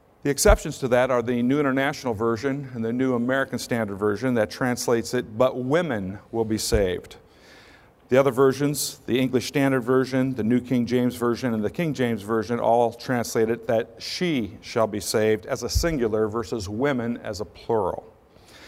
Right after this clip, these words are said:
That said, "shall be saved" is a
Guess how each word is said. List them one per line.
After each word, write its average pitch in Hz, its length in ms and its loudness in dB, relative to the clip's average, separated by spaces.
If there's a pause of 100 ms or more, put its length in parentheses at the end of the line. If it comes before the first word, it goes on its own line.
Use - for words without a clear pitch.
(600)
That 160 240 6
said, 151 560 4 (1500)
"shall 180 300 6
be 160 120 2
saved" 120 600 2 (320)
is 165 320 2
a 139 400 6